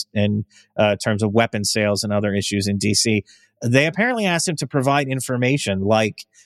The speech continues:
staffing levels at the U S Embassy in Cairo or information on the embassy staff. That's,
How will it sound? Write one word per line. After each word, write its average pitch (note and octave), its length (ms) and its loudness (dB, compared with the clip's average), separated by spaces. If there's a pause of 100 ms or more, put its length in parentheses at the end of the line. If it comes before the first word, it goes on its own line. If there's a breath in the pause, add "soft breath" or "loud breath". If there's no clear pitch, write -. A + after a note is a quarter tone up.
(140)
staffing C#3+ 540 0
levels B2 360 0
at A2+ 100 -6
the C#3+ 100 2
U B2+ 100 4
S B2+ 160 2
Embassy B2+ 380 0
in A2 80 -4
Cairo C3 360 0
or G#2+ 120 0
information A#2 600 0
on A#2+ 200 2
the A#2+ 140 2
embassy A#2 300 0
staff. A2 320 2 (320 loud breath)
That's, E3+ 420 0